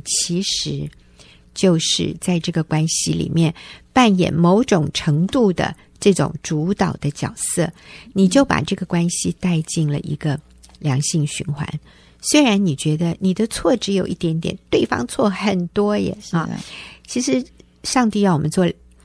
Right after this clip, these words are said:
Speaker 1: 有两个态度是上帝很看重的，一个是感恩的态度，一个是认错悔改的态度。所以其实这两者都带着极大的可以扭转一个关系的力量在里面。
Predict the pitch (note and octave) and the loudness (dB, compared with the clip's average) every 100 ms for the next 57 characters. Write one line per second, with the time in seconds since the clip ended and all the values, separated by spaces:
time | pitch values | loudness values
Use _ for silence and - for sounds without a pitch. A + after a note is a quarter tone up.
0 | _ _ F3 F3+ G3 F3 - D#3+ - - | _ _ 2 2 4 2 0 -4 -6 -8
1 | - - G3+ D#3+ E3+ E3 - - E3 - | -10 -2 0 0 -2 -6 -6 -4 -4 -2
2 | F#3 D#3 D#3+ D#3 - E3 D#3 C#3+ D#3+ F#3 | -2 -2 -2 -4 -2 -2 -2 -4 -4 -2
3 | F#3+ - F3+ - - - - B2+ - F3 | -2 2 0 0 -20 -8 -2 -2 2 2
4 | E3+ - D#3+ C#3+ D3+ D#3 - - _ F#3+ | 2 0 -4 -4 -4 -10 -10 -20 _ 0
5 | F3+ E3 - D#3 - _ _ _ F#3+ F3 | 2 2 0 -2 -4 _ _ _ 2 4
6 | D#3+ - E3 - - C#3+ C#3+ - - - | 4 0 -2 -2 -4 -2 0 -4 -6 -12
7 | - C#3+ - D3 - - - - C4+ A3+ | -6 -6 -6 -10 -10 -20 -14 0 0 0
8 | F#3 F#3+ - - B3 F3 C#3+ D#3+ E3 - | -2 -4 -4 2 4 4 2 -2 -2 -6
9 | - _ _ _ _ - B3 B3+ B3+ A3+ | -8 _ _ _ _ 4 6 6 4 0
10 | D#3 - - - _ - - - - D#3+ | 0 -2 -6 -6 _ -20 -18 -8 -4 -2
11 | F#3 C4+ A#3+ E3 E3 D3+ - F3+ F#3 - | -2 2 2 0 -6 -10 -4 0 0 -2
12 | D#3 D#3+ F3 A3+ G#3 F3+ - D#3+ D#3 - | -2 0 0 0 0 0 -4 -4 -2 0
13 | D#3 D#3+ - - D#3+ D3+ - - - F#3+ | 2 2 0 -4 -2 -2 -4 -6 -12 -4
14 | E3+ D#3+ D#3 D3 D#3 C#3+ E3+ C#3+ | 0 2 0 0 -2 -2 -2 -2